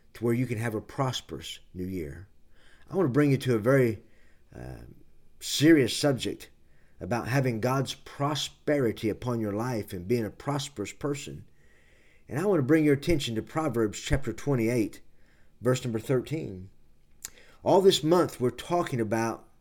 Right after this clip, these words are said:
having a happy, a prosperous new year and what the Bible says that we must do to have this prosperous new year. I've already said that if you, if you just want to go through life and not have God's prosperity and not have God's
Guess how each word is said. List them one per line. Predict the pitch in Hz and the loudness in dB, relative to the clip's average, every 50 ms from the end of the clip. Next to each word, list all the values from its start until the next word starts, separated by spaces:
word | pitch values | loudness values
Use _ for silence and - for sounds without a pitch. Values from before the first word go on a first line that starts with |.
| - - _ _ _ _ _ | -20 -20 _ _ _ _ _
having | - 113 - 117 110 | -8 -6 -4 -4 -4
a | 104 | -4
happy, | 90 - - 156 170 165 - 175 170 | -4 -4 -2 -2 -2 -2 0 0 0
a | 156 139 | 0 0
prosperous | - - - 165 156 139 - - - 120 107 - | -4 -4 -2 -2 -2 -2 -2 -4 -4 -4 -4 -2
new | 120 123 | -2 0
year | 123 117 117 127 151 170 135 107 98 | 0 2 4 4 4 4 4 2 -2
and | 98 107 107 101 107 | -4 -4 -4 0 2
what | 135 147 147 135 | 4 2 4 2
the | 131 117 | -2 -4
Bible | 95 120 131 170 190 143 - 113 | -2 -2 -2 0 0 -2 -2 -4
says | 101 - - 110 101 101 117 123 123 - - - - - - - - _ | -4 -4 -4 -2 -2 0 0 -2 -4 -6 -10 -18 -20 -20 -20 -20 -10 _
that | - 113 98 101 | -2 -2 -2 0
we | 110 143 156 | 2 2 4
must | 143 139 139 127 110 110 107 | 6 4 4 2 0 0 2
do | 127 190 208 151 127 123 | 4 6 8 8 6 6
to | 113 120 104 | 4 0 -2
have | 98 - - 156 185 208 151 117 117 110 92 | -4 -4 -4 -2 -2 0 0 0 0 -2 -2
this | 107 123 123 - - - - - - - - - | -2 -2 -2 -2 -4 -10 -14 -20 -20 -20 -20 -12
prosperous | - - 170 170 156 135 - - - 113 107 - - | -6 -4 -4 -4 -4 -8 -12 -8 -6 -6 -6 -4 -2
new | 127 123 | -2 -2
year. | 117 117 147 160 139 107 | 2 4 4 4 4 4
I've | 104 123 123 113 | 2 0 0 2
already | 131 156 170 156 143 | 4 4 6 4 4
said | 131 - - 151 175 180 135 117 104 | 2 0 0 0 2 2 0 0 0
that | 110 113 - - - - - - - - - | 0 -2 -2 -4 -8 -18 -20 -20 -20 -16 -4
if | - 127 127 - - | -2 -2 -2 0 0
you, | 123 131 127 127 120 117 110 110 - _ _ _ _ - | 0 2 4 4 2 2 0 -4 -10 _ _ _ _ -8
if | - 110 107 - 120 | -6 -6 -4 -2 -2
you | 123 117 | -2 -2
just | 104 101 - 180 185 180 - - | -2 2 2 2 2 2 0 -2
want | 147 151 147 | 0 0 0
to | 135 117 | 0 0
go | 104 117 139 160 160 | 2 4 6 6 6
through | 156 - 156 147 | 4 4 2 2
life | 131 117 123 127 139 147 147 143 139 - | 4 2 2 2 2 2 2 0 0 -2
and | 113 110 104 104 110 | -4 -4 -4 -4 -2
not | 120 139 139 - 113 | -2 -2 -2 -4 -4
have | 120 139 135 113 107 | -2 -2 -2 -2 -2
God's | 98 127 131 127 117 - | -2 -2 -2 -2 -4 -8
prosperity | - - - 113 - - - - 143 139 143 139 135 139 139 143 | -10 -8 -6 -6 -6 -6 -4 0 2 4 4 4 4 2 -2 -4
and | 127 110 | -2 -2
not | 110 123 131 123 127 | -4 -4 -4 -4 -2
have | 135 143 123 113 | -2 -2 -2 -4
God's | 101 123 120 127 127 110 - | -4 -4 -2 -2 -4 -4 -6